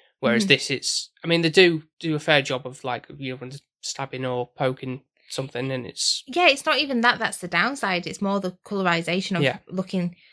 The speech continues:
Speaker 2: like it's just not on the same
Speaker 1: Mm-hmm.
Speaker 2: page. Like, the humans just look really dull,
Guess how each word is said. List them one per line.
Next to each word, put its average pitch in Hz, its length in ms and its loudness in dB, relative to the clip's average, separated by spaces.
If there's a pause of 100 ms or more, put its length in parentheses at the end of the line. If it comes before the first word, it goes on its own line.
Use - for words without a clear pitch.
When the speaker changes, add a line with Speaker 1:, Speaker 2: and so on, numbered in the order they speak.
(160)
Speaker 2:
like 185 260 0
it's - 160 -2
just 175 240 -8
not 180 200 2
on 175 120 -2
the 170 80 -2
same 170 560 -2 (320)
Speaker 1:
Mm-hmm. 147 180 -6
Speaker 2:
page. 185 300 -2
Like, 180 100 -2
the 180 60 -4
humans 185 420 2
just 175 180 -6
look 190 240 -2
really 180 340 0
dull, 180 500 -2